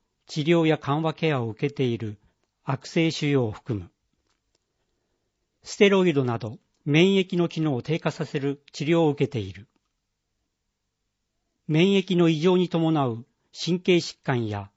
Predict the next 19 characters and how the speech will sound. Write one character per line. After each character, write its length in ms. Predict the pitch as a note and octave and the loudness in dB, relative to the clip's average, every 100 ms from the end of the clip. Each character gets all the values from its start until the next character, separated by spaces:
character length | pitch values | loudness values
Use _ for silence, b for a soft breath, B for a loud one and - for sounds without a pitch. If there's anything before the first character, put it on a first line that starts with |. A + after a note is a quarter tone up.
| _ _ _ | _ _ _
神 320 | - D#3 F3 | -8 -4 -2
経 200 | F3+ E3+ | 2 0
筋 160 | E3 D#3+ D3 | 2 0 0
疾 200 | - - | -2 -10
患。 220 | - G#2+ _ _ _ _ _ _ _ _ _ _ _ _ _ _ _ _ _ _ _ _ _ _ | -8 -8 _ _ _ _ _ _ _ _ _ _ _ _ _ _ _ _ _ _ _ _ _ _
神 300 | - - F3+ | -8 0 0
経 220 | F3+ G3+ F#3 | 2 2 2
疾 180 | - - | 0 -6
患 240 | - C#3+ B2 | -2 0 0
や 220 | A2 A#2+ _ - | -4 -10 _ -16
神 300 | - F3+ G3 | -2 0 2
経 200 | G3 F#3 | 2 2
筋 160 | F#3 E3 C#3+ | 0 -2 -2
疾 220 | - E3 - | -4 -8 -4
患 200 | D3+ B2 | -2 -2
が 120 | A#2 | -2
原 140 | A2 C3 | -2 0
因 340 | C#3+ C#3 C3 | 0 -2 -4
で 200 | A#2+ A#2 | -6 -10